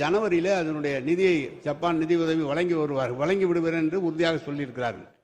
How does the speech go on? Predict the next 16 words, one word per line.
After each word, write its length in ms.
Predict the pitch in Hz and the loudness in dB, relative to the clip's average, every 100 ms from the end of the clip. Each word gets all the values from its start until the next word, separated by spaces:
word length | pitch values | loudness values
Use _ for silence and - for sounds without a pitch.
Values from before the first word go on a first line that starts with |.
| _ _ - - - | _ _ -20 -20 -2
அதுக்கிடையிலே 460 | 175 190 190 214 226 185 | 0 2 2 4 4 4
ஒன்றிய 260 | 196 226 226 | 2 4 2
அரசினுடைய 380 | 190 190 180 170 139 | 2 0 0 0 0
பங்காக 340 | 170 170 180 202 | 0 0 0 0
ரெண்டாயிரத்தி 380 | 170 185 180 160 165 | 0 2 0 0 -2
ஐந்நூறு 220 | 151 143 156 | -2 -4 -2
கோடி, 160 | 175 160 | -2 0
ரெண்டாயிரத்தி 420 | 160 180 185 156 156 | 0 0 0 0 -2
ஐநூத்தி 300 | 165 156 156 | -2 -2 -2
எழுபது 220 | 156 147 143 | -2 -4 -2
கோடி 140 | 156 160 | -2 0
வர 120 | 147 160 | 0 0
வேண்டும். 280 | 143 104 - - - - - - | 0 -2 -10 -16 -20 -20 -10 2
அது 100 | 160 175 | 4 4
வந்தால் 320 | 170 175 214 190 | 4 2 2 2
ஜனவரி 340 | 160 185 202 | 0 2 2